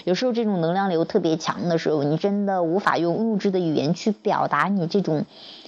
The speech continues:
深深的爱、喜悦和涌动，你只有那样静静地去体会着，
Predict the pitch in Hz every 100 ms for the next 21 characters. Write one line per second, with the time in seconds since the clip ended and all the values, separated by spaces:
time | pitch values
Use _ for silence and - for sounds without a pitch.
0 | - - 285 277 277 262 220 - 202 220
1 | 185 170 160 - - - 165 165 196 175
2 | 165 180 165 143 180 185 151 - - -
3 | 190 180 165 156 - 143 180 143 117 185
4 | 175 170 - 214 175 196 185 160 117 -
5 | 170 - - 135 147 220 190 - 139